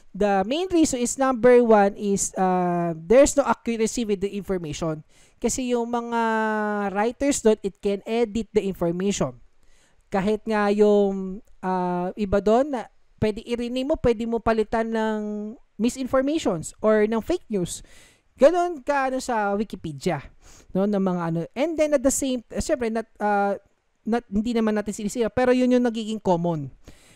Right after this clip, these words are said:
At the same time, not, sa internet natin, uh, hindi, hindi siya one hundred percent accurate. Okay? It's eighty to ninety percent. Iba pa rin talaga kasi yung mga nasa books. But at the same time, hindi lang naman din sa online,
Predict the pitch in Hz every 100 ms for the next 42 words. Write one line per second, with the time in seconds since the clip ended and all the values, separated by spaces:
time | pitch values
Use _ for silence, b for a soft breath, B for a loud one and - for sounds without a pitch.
0 | b _ - 208 226 - 277 277 - 240
1 | 240 240 - _ _ 214 262 302 - -
2 | 254 302 339 320 311 277 - 269 262 -
3 | 190 185 202 - _ _ _ _ 220 208
4 | 202 196 _ _ _ - 262 277 240 302
5 | 311 233 254 277 269 269 240 233 220 214
6 | 185 - 170 175 139 135 - 180 131 135
7 | _ _ - - 170 220 b b b b
8 | - 185 - - 285 311 294 269 247 214
9 | 226 196 185 - 170 - b b b -
10 | 269 262 294 294 285 262 254 240 220 220
11 | 220 214 202 185 180 165 170 156 165 -
12 | - 277 403 440 415 349 311 269 269 285
13 | 254 262 247 247 240 226 214 214 - 170
14 | 170 165 143 123